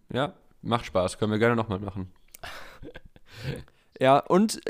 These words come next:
Speaker 2: kleines Angeberwissen noch kurz. Ich hab mir mal die, ähm, die M V Ps der North American Soccer League, äh, rausgesucht. Neunzehnhundertsechsundsiebzig Pelé, neunzehnhundertsiebenundsiebzig Franz Beckenbauer, neunzehnhundertneunundsiebzig Johann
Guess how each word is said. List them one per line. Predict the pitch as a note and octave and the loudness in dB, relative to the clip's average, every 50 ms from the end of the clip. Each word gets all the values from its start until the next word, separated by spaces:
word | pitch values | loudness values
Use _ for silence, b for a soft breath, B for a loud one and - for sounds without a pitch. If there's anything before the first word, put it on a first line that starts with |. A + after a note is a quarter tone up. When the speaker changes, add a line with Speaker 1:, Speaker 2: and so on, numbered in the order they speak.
| - - | -8 -4
Speaker 2:
kleines | - - E3 E3+ F3+ F3+ F3 - | 2 6 6 6 6 6 2 2
Angeberwissen | - D3 E3 G#3 F#3+ E3+ D3+ D3+ C#3+ C#3 D3+ D3 - D#3+ | 2 2 2 4 4 6 6 6 6 6 2 0 0 0
noch | D3 C#3+ - - | 0 0 -2 -2
kurz. | - - D3+ F3 F#3 - - | 0 2 4 4 2 2 -2
Ich | C3+ - E3 | -2 0 0
hab | D#3 - | 0 0
mir | D#3+ D#3 | 0 0
mal | D3+ D3+ D3 D3 D3+ D3 | 4 6 6 6 6 4
die, | C3+ C#3+ D3 D3 D3 C#3+ - | 2 -2 0 2 4 4 6
ähm, | - D3 C#3+ C#3+ C#3+ C#3+ C#3+ C#3+ C#3+ - B B B B B B B B B B B B - | 6 6 6 6 4 2 0 -2 -4 -6 B B B B B B B B B B B B -2
die | D3 C#3+ C#3+ C#3+ - - | 2 6 6 6 6 6
M | - D#3+ F3+ F#3 E3+ | 4 6 6 6 4
V | D#3 E3 E3+ D#3+ - | 2 0 0 4 4
Ps | - - F#3+ G3 G#3 G#3 G3+ - - - - - _ _ - - _ - | 6 6 6 4 4 2 2 0 -4 -4 -6 -8 _ _ -20 -20 _ 2
der | - D3 D3+ D#3 D#3+ D#3 D#3+ D#3 - - | 6 8 10 10 10 10 8 6 4 0
North | - C#3+ C#3 C#3+ D#3+ E3+ F3 - | 0 2 6 8 8 8 6 4
American | - D#3 D#3 D#3 D#3+ E3 D#3+ - - D#3 D3 | 0 2 4 6 6 6 6 4 2 0 0
Soccer | - - - F3+ G3+ - F#3 C#3+ | 0 2 4 4 4 6 6 6
League, | C3 B2 C3 C3 C3 - - | 8 8 6 4 2 0 0
äh, | - C3+ C3+ C3+ | 2 4 4 6
rausgesucht. | B2+ B2+ C3 C#3 C#3 - - C#3 B2 A2+ A#2+ C3+ F3 A#3 - - - - _ _ _ _ _ _ _ _ _ - | 6 6 6 4 4 2 0 0 0 2 2 2 2 0 -2 -12 -16 -20 _ _ _ _ _ _ _ _ _ -8
Neunzehnhundertsechsundsiebzig | - C3+ D3 D#3+ E3 E3+ E3 D#3 C#3 E3 F3 - - F#3 F3 E3 F3+ E3+ - - F#3+ F#3 F#3 - - - | 0 4 4 4 6 4 2 6 6 6 6 6 4 2 2 2 2 0 0 0 0 0 0 0 2 4
Pelé, | - D#3+ D3+ D3+ D#3+ F3+ G3+ | 6 6 8 8 8 8 8
neunzehnhundertsiebenundsiebzig | G3 E3 D#3 D#3+ F3 - F3 D#3 C3+ C3+ D#3+ F#3 F#3 F3 D#3+ F3 F3+ - - - F3+ F3 F3+ - - - | 8 8 6 6 6 4 2 2 2 0 0 0 0 0 0 -2 -4 -4 -4 0 0 0 0 0 -6 0
Franz | - - D#3 D#3 D#3 - | 2 4 4 4 2 2
Beckenbauer, | - - E3 - D#3+ D#3+ D3 D3+ D#3 D#3+ D#3+ D#3+ | 4 4 4 4 4 4 6 8 10 10 8 8
neunzehnhundertneunundsiebzig | C#3 C#3 D3 D#3 E3 D#3 - D#3+ D3 - - - C#3+ C#3 C#3 D3 D#3 D#3+ D#3 C#3+ D3 D3+ D3 - - D3+ D3+ D3+ C#3+ - | 6 6 6 6 6 4 4 4 4 2 2 2 4 8 8 8 8 8 6 2 0 -2 -2 -2 2 4 4 4 4 2
Johann | - C3 C3+ C3+ C#3 C#3+ C#3 - | 6 6 8 8 6 4 0 -6